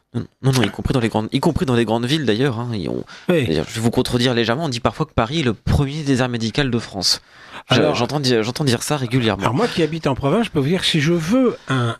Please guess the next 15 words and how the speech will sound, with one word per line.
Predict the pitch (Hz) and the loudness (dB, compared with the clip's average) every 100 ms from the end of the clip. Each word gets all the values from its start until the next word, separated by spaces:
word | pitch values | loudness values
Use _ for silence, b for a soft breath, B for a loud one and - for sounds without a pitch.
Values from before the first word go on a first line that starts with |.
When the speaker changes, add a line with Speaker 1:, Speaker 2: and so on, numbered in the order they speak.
| 117 | -2
Speaker 2:
un | |
rendez-vous | 113 151 151 143 147 127 - _ | 0 0 0 0 0 -2 -6 _
rapide, | 101 139 151 180 233 285 269 _ _ _ _ _ _ | -2 -2 0 2 2 2 -2 _ _ _ _ _ _
euh, | 107 107 104 98 95 104 | -2 0 0 0 0 2
j'appelle | 101 110 - 117 101 | 2 2 0 -2 0
Paris. | 92 90 180 | -2 2 0
Il | 190 | 0
se | 92 | -2
trouve | - 113 - | -2 -4 -2
que, | 104 101 101 104 - | -2 -2 -2 -8 -8
heureusement, | 101 113 110 120 | -2 0 2 0
je | 101 | 0
suis | 107 - | -2 0
aussi | 113 - | 0 0
parisien. | 110 92 101 107 160 | -2 -2 0 0 0